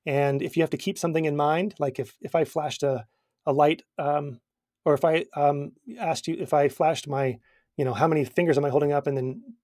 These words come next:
took it off the screen, uh, while you're keeping that in mind, there'd be activity, kind of, it's called delay period activity in the frontal eye field. So people think this is a readout of working memory, for instance,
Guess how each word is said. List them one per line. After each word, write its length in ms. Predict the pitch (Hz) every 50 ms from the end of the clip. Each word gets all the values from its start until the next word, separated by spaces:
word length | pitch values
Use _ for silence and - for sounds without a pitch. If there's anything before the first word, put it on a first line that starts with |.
| _ _ _ -
took 140 | - 160 147
it 60 | 139
off 100 | 139 135
the 60 | 127
screen, 460 | - - - 156 151 139 131 123 113 - _ _ _ _ _ _ _ -
uh, 280 | 143 135 131 127 139 - - 233 240 - _ _ _ _ -
while 300 | 196 143 156 156 170 175
you're 120 | 170 160
keeping 260 | - - 180 - 160
that 140 | 156 151 151
in 120 | 151 147 143
mind, 380 | 143 147 151 160 190 202 - _ _ _ _ _
there'd 160 | - 151 143
be 120 | 139 147 131
activity, 520 | 139 139 - - 147 139 147 143 151 156
kind 160 | - - 147
of, 60 | -
it's 100 | 151 -
called 180 | - - 143 123
delay 240 | 127 120 123 120 123
period 280 | 120 139 135 127 127
activity 440 | 131 131 - - 147 139 143 139 160
in 80 | 165 143
the 80 | 135
frontal 260 | 131 - 156 139 143 139
eye 120 | 139 139
field. 380 | 139 - 151 151 147 151 135 - _ _ _ _ _ _
So 300 | - - 143 135 123 120
people 280 | - - 143 139 143
think 200 | 131 143 131 127
this 160 | 127 127 -
is 80 | 139 120
a 60 | 127 120
readout 400 | 117 135 135 131 135 131 135 131
of 120 | 123 120
working 280 | 131 127 127 135 135 127
memory, 320 | 127 127 131 135 131 127
for 140 | 127 - 143
instance, 460 | 135 123 - - 143 139 - - -